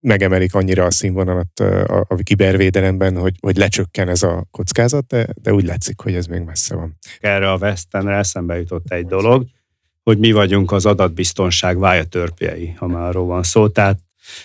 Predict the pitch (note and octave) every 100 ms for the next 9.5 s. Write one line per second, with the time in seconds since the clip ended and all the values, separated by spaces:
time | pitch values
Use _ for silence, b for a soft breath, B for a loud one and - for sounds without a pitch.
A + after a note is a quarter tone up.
0 | B A#2 G2+ F2+ F2 E2+ E2+ F2 E2+ -
1 | - - - - - - - _ G2 F#2+
2 | F2 E2 - F#2+ F#2 - F2 F2+ G#2 -
3 | C3 A2+ G2+ F#2 - G2 F#2+ F2+ F2+ F2+
4 | F2+ F2 - F#2 - - - - B -
5 | A#2+ A2+ A2 - G2 F#2+ F#2+ G2 F#2+ F#2
6 | - F#2+ - G2 F#2 F#2 F#2 F#2 E2+ -
7 | G2 F#2+ - G#2 F2+ G2 G#2 G#2+ F#2 G#2+
8 | G2 G#2+ F#2+ G2 F#2+ F#2+ F#2+ F#2+ B2+ A#2+
9 | B2+ D#3+ D3+ -